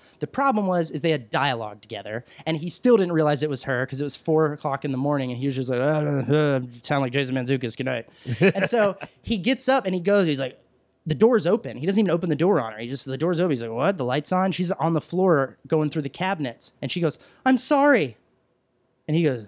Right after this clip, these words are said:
Speaker 1: "Ugh," and just goes back to bed.
Speaker 2: Oh, God.
Speaker 1: Which is,
Speaker 2: <laughs>
Speaker 1: to this day,
Speaker 2: Jesus.
Speaker 1: anytime I need to win a fight with that guy,
Speaker 2: Yeah.
Speaker 1: I'm like, "Why don't, why don't you just chill out, Mister Letting people be in our apartment?"
Speaker 2: <laughs> Yeah.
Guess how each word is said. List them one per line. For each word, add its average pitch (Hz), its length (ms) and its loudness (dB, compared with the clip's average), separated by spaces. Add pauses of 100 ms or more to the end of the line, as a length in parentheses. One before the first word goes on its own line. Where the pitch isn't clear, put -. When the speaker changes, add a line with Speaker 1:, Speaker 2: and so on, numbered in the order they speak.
(120)
Speaker 1:
"Ugh," 131 540 -2 (880)
and 160 120 -2
just 175 140 0
goes 190 200 6
back 170 180 2
to 220 100 2
bed. 226 300 2 (380)
Speaker 2:
Oh, 95 260 -10 (380)
God. 92 360 -12 (300)
Speaker 1:
Which 208 200 6
is, - 300 2 (460)
Speaker 2:
<laughs> - 400 -8
Speaker 1:
to 233 140 4
this 233 240 4
day, 180 460 2
Speaker 2:
Jesus. 139 120 -8 (520)
Speaker 1:
anytime 233 440 4
I 208 60 6
need 214 120 4
to 190 80 4
win 202 160 4
a 170 40 2
fight 214 340 -2
with 143 140 -6
that 110 200 -6
guy, 104 280 -12
Speaker 2:
Yeah. 143 380 4 (360)
Speaker 1:
I'm 190 120 2
like, 180 320 2 (340)
"Why 240 100 2
don't, 285 140 0
why 285 160 2
don't 403 180 -2
you 311 80 4
just 247 320 2
chill 208 340 0
out, 151 300 0
Mister 165 320 0
Letting 151 360 -2
people 147 400 -4
be 139 200 -4
in 143 100 -2
our 139 180 0
apartment?" 156 640 -6
Speaker 2:
<laughs> 180 60 0 (680)
Yeah. - 80 2